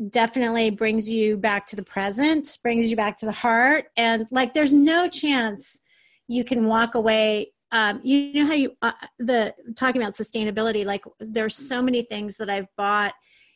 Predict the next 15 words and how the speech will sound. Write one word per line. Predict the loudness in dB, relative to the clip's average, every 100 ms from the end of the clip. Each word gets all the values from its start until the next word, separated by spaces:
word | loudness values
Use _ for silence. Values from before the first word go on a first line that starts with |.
| _ _
in | -2 0 0
haste | -2 -6 -2 2 2 -2 -8 -10 -8
or, | -4 -2 -2 -2 -2 -2 -4 -8 _ _ _ _ _ _ _
uh, | -16 -16 -18 _ -6
you | -2
know, | -2 -4 -6 -8
just | -6 -6 -10 -14 _ _ _ 0
not | 2 2 0
connected | -2 -2 0 -2 -4
to | -2
my | -2 -2
heart. | -2 2 2 0 -4 _ _ _ -2
And | 2 4
then, | 4 2 0 -4 _ _ _
uh, | -2 0 2 0